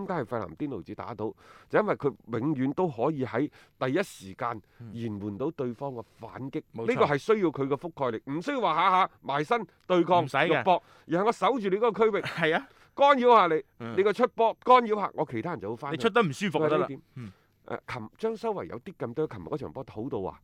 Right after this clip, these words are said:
Speaker 2: 嗯，嗯。
Speaker 1: 張修維打恒大嘅時候，
Speaker 2: <laughs>
Speaker 1: 好到啊，有啲咁多似費南典奴。其實我都係覺得張修維真係可以搵返兩三年前費南典奴啲波，
Speaker 2: 嗯。
Speaker 1: 曼城啲波嚟睇。
Speaker 2: 去研究下。
Speaker 1: 去研究下，
Speaker 2: 嗯。
Speaker 1: 真係嘅。當然簡拿華路你同佢傾下，喂，係咪噉樣學下得唔得啊？噉樣。
Speaker 2: 嗯。
Speaker 1: 琴日張修維如果揀一個最佳球員，我揀佢。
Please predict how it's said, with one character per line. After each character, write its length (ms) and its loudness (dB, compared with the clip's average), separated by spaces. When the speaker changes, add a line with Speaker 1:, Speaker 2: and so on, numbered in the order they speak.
Speaker 2:
嗯， 360 -10
嗯。 20 -14
Speaker 1:
張 160 0
修 140 0
維 140 -2
打 160 2
恒 180 -6
大 160 -8
嘅 140 -4
時 120 -14
候， 100 -10
Speaker 2:
<laughs> 360 -6
Speaker 1:
好 220 2
到 100 -2
啊， 160 0
有 200 -6
啲 160 -10
咁 200 -6
多 140 0
似 200 -12
費 120 -8
南 160 -8
典 120 -10
奴。 160 -10
其 120 -6
實 100 0
我 140 2
都 160 0
係 60 2
覺 100 0
得 100 -4
張 220 -4
修 140 -4
維 120 -6
真 160 -2
係 40 -4
可 100 0
以 60 -2
搵 180 -2
返 240 -2
兩 200 -4
三 200 -4
年 160 -8
前 180 -12
費 80 -4
南 160 -6
典 140 -6
奴 120 -8
啲 120 -10
波， 160 -8
Speaker 2:
嗯。 60 -12
Speaker 1:
曼 160 -4
城 160 -8
啲 80 -6
波 180 -4
嚟 60 -6
睇。 200 -12
Speaker 2:
去 100 -10
研 140 -10
究 140 -4
下。 200 -8
Speaker 1:
去 80 -2
研 160 -6
究 120 -6
下， 100 -6
Speaker 2:
嗯。 60 -14
Speaker 1:
真 160 -4
係 200 -2
嘅。 40 -6
當 180 2
然 100 0
簡 140 4
拿 100 4
華 120 0
路 120 0
你 120 0
同 120 -2
佢 40 -2
傾 140 -8
下， 100 -2
喂， 120 -8
係 120 -10
咪 100 -6
噉 100 -6
樣 220 -4
學 100 -4
下 140 -2
得 180 -6
唔 120 -6
得 80 -2
啊？ 160 2
噉 60 -4
樣。 260 -6
Speaker 2:
嗯。 100 -4
Speaker 1:
琴 100 2
日 60 4
張 200 4
修 120 4
維 120 0
如 60 -4
果 120 -2
揀 200 -2
一 40 -4
個 80 -2
最 160 -4
佳 120 0
球 160 -6
員， 80 -10
我 100 -6
揀 140 -10
佢。 160 -12